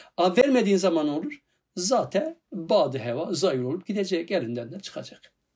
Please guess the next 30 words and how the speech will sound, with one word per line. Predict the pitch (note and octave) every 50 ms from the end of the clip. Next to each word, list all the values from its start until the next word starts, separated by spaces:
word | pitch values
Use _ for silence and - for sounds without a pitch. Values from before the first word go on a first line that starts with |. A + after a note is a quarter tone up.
| _ _ _ _ -
Bu | F#3 G#3+ E3+
da | C#3+
önemli. | A#2+ A2+ A2+ A2+ G#2+ G#2 - _ - - - - _ _ -
Diğer | G3 A#3+ D4 D4+
bir | - A3 D#3+
noktada | D3 C#3 C3 - D3 C3 C3+ B2+
şöyle | - - C#3 C3 C3
çıkarılabilir. | B2 - - - B2+ B2+ C3 A#2 A#2 C#3 D3+ A#3 C4+ - _ _ _ _ _ _ _ _ _ _ _ _ _ _ _ _ _ _ _ -
Arkadaşlar, | F#3 G3 F#3+ E3 C3+ B2 A2+ - - B2 - _ _ _ _ - - - - - _ _ _ _
e, | - D#3 C#3+ C#3+
parmakla | - - G3+ G#3+ A3+ A3+ G#3 - G3 D#3+
gösterme | D3+ C#3 D3 C3+ - - C3+ B2+ A#2 B2+ B2+
hadislere | B2 E3 D3+ C3 C3 - E3 C#3 C3 B2+
baktığın | C#3 B2+ - - F#3+ F#3+
zaman | C#3 B2 C3 D#3 - -
o | G3+ G3 F#3+
da | B2 -
tehlikeli | - - B2 A2+ A2+ - - A#2+ A2 A2
bir | G#2
şeydir. | - - - C3 A#2 G#2+ - G#3 - - _ _ _ _ _ _ _ _ _ -
Yani | D4+ - - - -
o | F3 D#3+
da | D3+ B2+ A#2+ - - _ _ -
nefsin | D3+ C3+ C3 - - C3+
hoşuna | A#2 B2 A#2 - - C3 A2+
giden | A2 A2+ A2+ G#2+ G#2
bir | G2+ G2+
şeydir. | - - A2+ G#2+ A#2+ G3+ G3+ - _ _ _ _ _ _ _ _ _ _ _ -
Meziyetin | - F3+ G3+ G#3+ G3 F#3 G3+ G3 F3+ E3 - - D#3 C3+
varsa, | C3+ D#3 D#3+ D#3 - - A#2+ G#2 - -